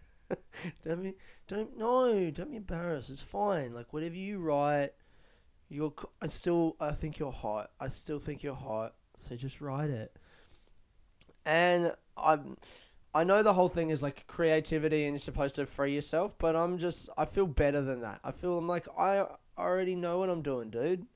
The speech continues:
I, <laughs> I go on stage every night and say shit that is embarrassing. What do you think? I'm gonna write something in my book like, "Oh, I, oh, my dick's small." <laughs> Like,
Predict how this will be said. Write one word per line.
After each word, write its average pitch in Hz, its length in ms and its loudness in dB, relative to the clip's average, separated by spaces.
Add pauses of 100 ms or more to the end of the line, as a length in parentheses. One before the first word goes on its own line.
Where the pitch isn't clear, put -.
(840)
I, 156 80 0 (320)
<laughs> 156 300 -4
I 170 100 2
go 202 160 6
on 196 80 6
stage 165 420 4
every 156 200 4
night 127 180 2
and 120 80 -4
say 127 160 0
shit 127 300 -4
that 127 140 -4
is 123 220 -2
embarrassing. 113 720 -4 (280)
What 143 120 0
do - 20 2
you 127 60 0
think? 135 140 -4
I'm 135 60 0
gonna 127 160 2
write 117 380 2
something 131 300 -2
in 123 100 -4
my 117 140 -2
book 127 280 -4
like, 127 140 -2 (120)
"Oh, 208 360 6
I, 180 100 4 (720)
oh, 214 240 12
my 175 200 8
dick's 165 480 2
small." 165 680 10
<laughs> - 60 -6 (1600)
Like, - 380 0